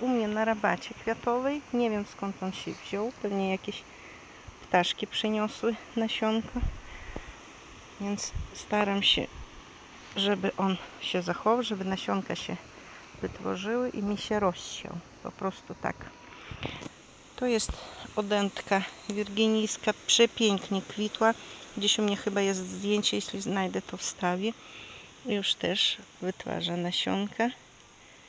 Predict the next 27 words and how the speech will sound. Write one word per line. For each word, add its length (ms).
Będzie 280
się 180
rozsiewać, 520
chociaż 340
i 60
tak 220
krzak 400
już 200
jest 240
taki 220
ogromny. 580
Ale 220
jak, 140
y, 480
na 140
biało 340
kwitnie, 500
tak 200
całe, 320
całe 320
te 140
kłosie 540
jest 460
takie 260
białe. 420
Jest 200
przepiękne. 720